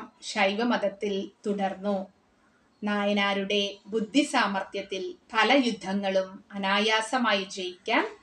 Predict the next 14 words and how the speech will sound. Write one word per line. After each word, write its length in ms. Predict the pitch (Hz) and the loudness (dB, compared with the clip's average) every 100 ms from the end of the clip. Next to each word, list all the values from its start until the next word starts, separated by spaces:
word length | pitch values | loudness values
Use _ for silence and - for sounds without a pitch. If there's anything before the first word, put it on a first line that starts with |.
| _ _ _ 202 | _ _ _ 2
രാജാവിന് 560 | 196 196 214 190 185 190 | 2 2 0 0 -2 -4
കഴിഞ്ഞു. 380 | 185 180 208 392 523 - _ _ _ _ - | -4 2 6 6 4 -6 _ _ _ _ -2
പക്ഷെ 240 | 285 330 | 0 2
രാജാവ് 680 | 277 220 220 208 233 233 233 233 233 - | 4 2 2 2 2 2 4 2 0 -2
ശിവഭക്തിയിൽ 720 | - 262 247 254 247 277 285 285 | 0 4 4 2 2 4 6 6
നിന്ന് 300 | 240 202 196 196 - 208 | 4 2 2 -2 -4 -2
മാറി 320 | 208 208 262 302 | 2 4 6 4
നിന്നപ്പോൾ 500 | 226 208 196 196 196 190 - 196 | 4 0 2 4 4 2 -4 -4
അത് 200 | 202 202 196 196 | 0 2 2 2
തിരിച്ചു 340 | 240 233 208 330 | 0 -2 0 6
കൊണ്ടുവരാൻ 640 | 285 254 202 185 185 185 196 - _ _ | 8 8 2 2 0 -2 -6 -12 _ _
രാജ്ഞി 500 | 190 196 185 - 254 480 - _ _ - | -6 -4 -4 -2 0 0 -2 _ _ -2
നായനാരെ 640 | 208 202 196 190 185 190 190 - - | 2 4 4 4 0 -2 -6 -10 -2
സംബന്ധരുടെ 840 | 233 226 208 247 262 233 190 185 | 0 2 4 4 6 4 2 -4